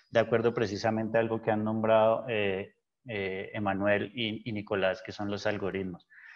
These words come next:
Lo que pasa es que, eh, hay que reconocer que dentro de la democracia, y no es ahora del siglo veintiuno, desde antes,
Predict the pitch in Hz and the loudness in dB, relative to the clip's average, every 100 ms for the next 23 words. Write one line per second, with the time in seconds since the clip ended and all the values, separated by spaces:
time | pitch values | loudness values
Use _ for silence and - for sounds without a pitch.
0 | - - - - 123 131 123 165 143 180 | -20 -20 -8 -4 0 6 6 6 4 8
1 | 190 - 170 139 123 120 113 104 90 - | 8 8 8 10 10 8 8 6 2 -8
2 | _ _ _ _ _ _ _ _ - 123 | _ _ _ _ _ _ _ _ -6 0
3 | 135 147 165 165 113 117 110 113 147 143 | 4 4 6 4 4 4 2 2 6 8
4 | 139 117 113 117 110 104 101 95 104 101 | 8 6 2 2 4 6 4 2 0 0
5 | 104 101 101 95 107 107 107 131 131 135 | 4 6 4 0 4 4 6 4 4 4
6 | 107 107 120 117 120 120 120 98 98 110 | 4 2 6 8 10 8 8 2 0 2
7 | 120 101 - 101 113 110 95 98 113 120 | 2 2 -2 -2 2 4 4 2 -2 -4